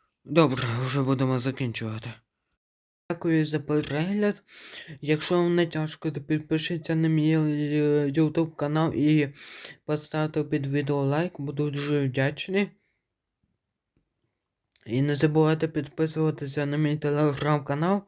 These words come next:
Ви там знайдете майже всі посилання на майже всі відео.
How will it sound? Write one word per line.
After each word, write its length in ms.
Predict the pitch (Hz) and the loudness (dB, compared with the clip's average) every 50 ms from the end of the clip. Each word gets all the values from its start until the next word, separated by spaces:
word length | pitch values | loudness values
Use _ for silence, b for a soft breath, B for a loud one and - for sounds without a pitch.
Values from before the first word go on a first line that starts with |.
| B B B B B B B B B B B B B B B | B B B B B B B B B B B B B B B
Ви 120 | 131 139 143 | -4 -2 0
там 220 | 156 151 147 147 | 0 0 0 0
знайдете 560 | 143 147 151 151 151 143 160 160 156 - 165 | 0 2 2 2 2 2 2 0 0 0 0
майже 360 | 151 147 147 147 135 147 151 | 0 2 0 0 0 0 -2
всі 200 | 143 139 - - | -2 -4 -6 -14
посилання 680 | - - 143 135 - - 143 143 147 156 160 160 156 151 | -12 -12 -12 -10 -8 -6 -6 -4 -2 0 0 0 0 0
на 100 | 143 143 | 0 0
майже 400 | 143 139 139 139 135 139 143 139 | 0 0 0 0 0 0 -2 -2
всі 240 | 135 139 - - 127 | -2 -2 -2 -2 0
відео. 480 | 117 113 113 104 113 110 107 110 113 | 0 2 0 0 0 -2 -2 -2 -2